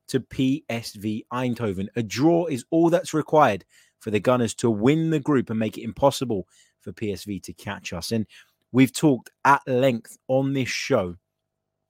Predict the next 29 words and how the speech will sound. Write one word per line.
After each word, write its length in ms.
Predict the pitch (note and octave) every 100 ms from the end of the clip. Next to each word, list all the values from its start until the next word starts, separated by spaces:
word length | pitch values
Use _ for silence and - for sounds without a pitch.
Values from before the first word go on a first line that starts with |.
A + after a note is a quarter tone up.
| -
about 220 | G2 A2
the 40 | G#2
significance 760 | - G2 B2+ A#2+ A2+ G#2 G2+
of 100 | G2
winning 240 | F#2+ G2+ G2
the 80 |
group 220 | F#2 G#2 G2+
this 220 | G#2 F#2+
time 260 | - G2 F#2
around 300 | F#2+ E2+ E2+ _ _ _ -
in 120 | A2+
comparison 540 | A2 F#2+ G#2 F#2+ G2
to 100 | F2+
previous 480 | - G2 F2 F2+ -
years. 240 | - - - - _ -
It 160 | C#3+ C#3+
means 340 | C#3+ C3+ B2
so 320 | - - A2+
much. 300 | G#2+ G2 - -
It 160 | A2 - _ _ _ _ _
takes 560 | - D3 C3 - - - _ _ _ _ G#2
a 60 |
lot 340 | A2 B2+ D3+ -
of 160 | A#2 _
pressure 520 | - C3 - A2+ A2
off 120 | -
of 120 | F#2
our 140 | F#2+ E2
schedule. 640 | - - A#2 G#2+ C3 C3